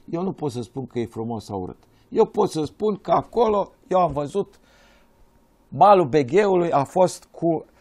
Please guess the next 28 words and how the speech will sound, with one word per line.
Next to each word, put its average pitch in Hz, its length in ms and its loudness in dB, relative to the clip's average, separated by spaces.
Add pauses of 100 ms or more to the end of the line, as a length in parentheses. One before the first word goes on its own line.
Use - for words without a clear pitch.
(340)
în 143 180 -2
lume, 185 260 0
la 151 160 6
ora 156 140 6
actuală 160 360 0
se 135 140 -10
spune 131 280 -10
accesul 147 520 -4
la 135 80 2
apă, 113 160 0
accesul 143 400 -6
la 135 80 0
apă, 120 160 -4
accesul 135 400 -8
la 131 60 0
apă. 110 220 -4 (220)
În 170 140 -4
anii 170 180 0
șaizeci 156 380 -4
s-a - 140 -2
betonat. 131 480 -4 (480)
În 185 140 -2
anii 185 220 4
două 170 260 2
mii 156 120 -6
doisprezece 160 680 -4
s-a 156 220 4
rebetonat. 135 680 -2